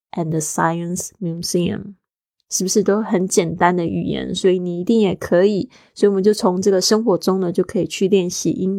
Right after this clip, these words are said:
语的写作。好，接下来，the second stop is Madrid，就是我从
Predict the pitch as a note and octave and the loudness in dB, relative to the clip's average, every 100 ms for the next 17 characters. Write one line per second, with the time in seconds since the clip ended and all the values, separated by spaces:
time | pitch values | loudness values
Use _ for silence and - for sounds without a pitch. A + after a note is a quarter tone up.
0 | E3+ D#3+ - F3+ - - - F#3+ - - | -6 -4 -4 -2 -4 -6 -2 -2 -2 -6
1 | _ _ _ _ - _ _ - G#3 B3+ | _ _ _ _ -20 _ _ 0 0 0
2 | _ - B3 A#3+ A#3+ G3+ G#3+ _ _ _ | _ -6 -2 2 2 2 -4 _ _ _
3 | _ _ _ _ _ _ _ _ _ - | _ _ _ _ _ _ _ _ _ -8
4 | G3+ - A3+ B3 F#3+ - - - - G3 | -4 0 0 2 0 -4 -12 -10 0 0
5 | G3 - G3+ - G#3 F3+ F3 - G3 F#3 | 0 -4 -8 -6 -4 -6 -6 0 2 2
6 | - - _ - F#3 G3 F#3 F3 F3 G#3 | -2 -14 _ -8 -4 0 0 0 -2 -4
7 | F#3 | -4